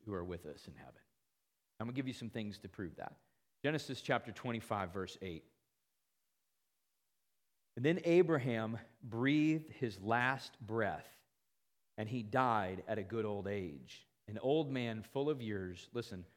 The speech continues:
"who was gathered to his people," or his ancestors, or his fathers and forefathers, whoever were before him, "was gathered to his people." Genesis fifteen fifteen,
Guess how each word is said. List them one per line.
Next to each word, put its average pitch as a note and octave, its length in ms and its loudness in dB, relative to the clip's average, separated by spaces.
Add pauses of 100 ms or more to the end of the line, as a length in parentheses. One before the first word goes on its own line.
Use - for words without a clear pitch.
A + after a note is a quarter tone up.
(320)
"who C#3 100 4
was A#2 280 0
gathered C#3 840 2 (160)
to A2+ 520 0 (100)
his F#2+ 540 -4 (400)
people," - 340 -6 (1300)
or A#2 100 0
his B2 80 -4
ancestors, B2 1200 -4 (720)
or A#2+ 120 0
his A#2 120 -8
fathers A2+ 540 6
and A2+ 120 -10
forefathers, G2+ 840 -2 (520)
whoever A2+ 300 2
were G#2 140 -2
before G2+ 360 -4
him, - 140 -12 (420)
"was G#2 160 -8
gathered B2 580 4
to A2 200 -2
his G#2+ 160 -6
people." - 400 -6
Genesis B2+ 420 -6
fifteen A#2+ 500 -4
fifteen, G#2 640 -4